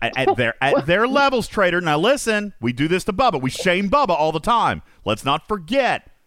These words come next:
Speaker 1: that a ton of people in this game are still G three and they're still grinding with a Sally. All right?
Speaker 2: Sure.
Speaker 1: S-, same thing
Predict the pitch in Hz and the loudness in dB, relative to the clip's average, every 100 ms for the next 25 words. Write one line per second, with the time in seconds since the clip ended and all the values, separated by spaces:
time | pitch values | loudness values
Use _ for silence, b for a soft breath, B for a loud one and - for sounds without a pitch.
0 | _ _ - 113 92 - 123 139 185 170 | _ _ -4 -4 -4 -4 -2 0 0 -2
1 | 262 196 185 175 151 226 165 - 151 123 | -4 -2 -2 -2 -2 -4 -4 -6 -6 -4
2 | 160 170 202 208 127 - - 147 143 151 | -6 -4 -4 -2 -4 -8 -4 0 0 -2
3 | - - 131 123 120 113 104 135 120 73 | -8 -4 -2 0 -2 -6 -6 -4 -4 -4
4 | - _ _ _ _ _ 87 82 104 143 | -10 _ _ _ _ _ -10 -4 -4 -6
5 | b b - 180 131 - - - 117 127 | b b -6 -4 -6 -8 -8 -4 -2 -2
6 | 123 220 269 165 139 | -2 0 0 0 -2